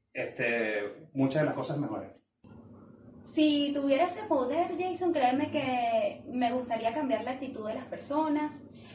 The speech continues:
Speaker 2: porque creo que de ahí parte todo,
Speaker 1: Ujú.
Speaker 2: de que tengamos otra perspectiva ante los prejuicios.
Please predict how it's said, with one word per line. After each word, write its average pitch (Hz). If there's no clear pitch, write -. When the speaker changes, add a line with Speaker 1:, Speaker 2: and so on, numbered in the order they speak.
Speaker 2:
porque 220
creo 226
que 294
de 277
ahí 214
parte 262
todo, -
Speaker 1:
Ujú. -
Speaker 2:
de 226
que 214
tengamos 226
otra 240
perspectiva 220
ante 226
los 214
prejuicios. 202